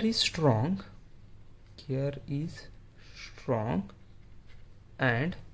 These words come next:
pinion is weaker।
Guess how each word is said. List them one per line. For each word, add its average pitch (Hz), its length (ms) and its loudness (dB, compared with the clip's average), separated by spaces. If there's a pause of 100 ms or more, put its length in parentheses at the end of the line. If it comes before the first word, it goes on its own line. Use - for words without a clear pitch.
(540)
pinion 127 540 6
is 247 260 0 (2250)
weaker। - 420 -6